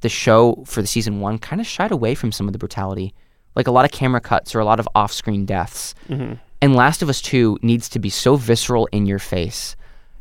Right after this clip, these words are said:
Speaker 1: that you're shocked at the depravity of this world, and then you're shocked again at the depravity of this character that we love so much being capable for this.
Speaker 2: Because you watch your hero become a villain pretty much in
Speaker 1: Mm-hmm.
Speaker 2: front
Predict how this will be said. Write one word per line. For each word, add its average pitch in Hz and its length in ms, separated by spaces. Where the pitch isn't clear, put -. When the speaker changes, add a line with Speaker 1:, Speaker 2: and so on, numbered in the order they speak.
Speaker 1:
that - 180
you're 113 160
shocked 117 480
at 147 80
the 117 60
depravity 107 440
of 104 60
this 104 220
world, 101 360
and 110 80
then 113 120
you're 104 140
shocked - 480
again 107 260
at 98 60
the 95 60
depravity 101 500
of 98 60
this 98 140
character 104 380
that 95 120
we 98 100
love 98 280
so - 280
much 104 460
being 110 200
capable 101 440
for - 160
this. - 320
Speaker 2:
Because 135 280
you 135 100
watch 147 280
your 123 100
hero 117 400
become 98 380
a - 60
villain 107 360
pretty 107 200
much 95 180
in 120 100
Speaker 1:
Mm-hmm. 110 100
Speaker 2:
front 110 60